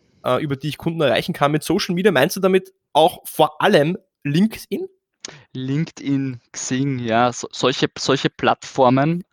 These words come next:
Speaker 2: ähm, wie, mm, ich, ich persönlich, ähm, ich, ich, ich würd mich da jetzt nicht als Guru bezeichnen, ganz und gar nicht, ja. Ich bin da wahrscheinlich sogar eher,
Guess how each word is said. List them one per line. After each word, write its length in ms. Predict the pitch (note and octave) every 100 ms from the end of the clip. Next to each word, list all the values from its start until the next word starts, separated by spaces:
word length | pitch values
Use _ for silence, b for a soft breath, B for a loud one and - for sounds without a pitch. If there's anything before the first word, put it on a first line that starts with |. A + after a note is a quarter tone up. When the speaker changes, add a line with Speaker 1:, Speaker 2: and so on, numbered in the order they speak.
| -
Speaker 2:
ähm, 540 | C3+ C3 C3 C3 C3 - C#3 B2+
wie, 480 | C#3 C#3+ C#3 C3+ C3 D#3 _
mm, 460 | - G#2+ G2 F#2+ - B B B -
ich, 260 | E3 - -
ich 200 | F3 -
persönlich, 760 | F#3+ - A#2+ B2 C3+ D#3 -
ähm, 580 | - C2 C#2+ - - A#1
ich, 120 | - - _ _
ich, 160 | D#3 - _ _ _
ich 220 | C3+ -
würd 100 | C#3
mich 140 | D3+ D3
da 80 | B2+
jetzt 140 | -
nicht 160 | C#3+ C#3+
als 180 | C3+ -
Guru 300 | D#3+ D3 C3+
bezeichnen, 500 | B2 - C#3+ C3 B2+
ganz 200 | B2+ B2+
und 80 | B2
gar 160 | C3
nicht, 220 | - -
ja. 80 | C#3+
Ich 120 | C#3
bin 140 | - C#3+
da 100 | C#3
wahrscheinlich 340 | C#3+ C#3 C3+
sogar 180 | - D3 -
eher, 400 | C3+ C3+ C#3